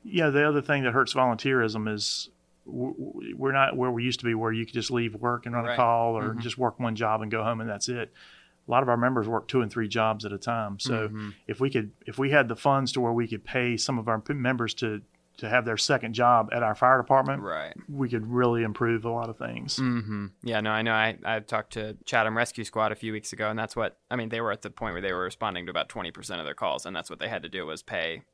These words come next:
Speaker 2: pay their members to be there. So.
Speaker 1: And we would love to do that. I would, I would do that in a heartbeat. But the
Speaker 2: Mm-hmm.
Speaker 1: problem is the money. Where am I gonna get the money? In twenty twenty, during the pandemic,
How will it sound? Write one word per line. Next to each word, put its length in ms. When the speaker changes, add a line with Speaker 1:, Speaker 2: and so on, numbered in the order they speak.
Speaker 2:
pay 120
their 140
members 360
to 240
be 140
there. 240
So. 240
Speaker 1:
And 160
we 100
would 140
love 220
to 40
do 160
that. 240
I 80
would, 260
I 120
would 180
do 140
that 160
in 80
a 60
heartbeat. 520
But 220
the 60
Speaker 2:
Mm-hmm. 60
Speaker 1:
problem 360
is 340
the 400
money. 520
Where 200
am 100
I 60
gonna 200
get 60
the 120
money? 320
In 160
twenty 320
twenty, 400
during 400
the 100
pandemic, 720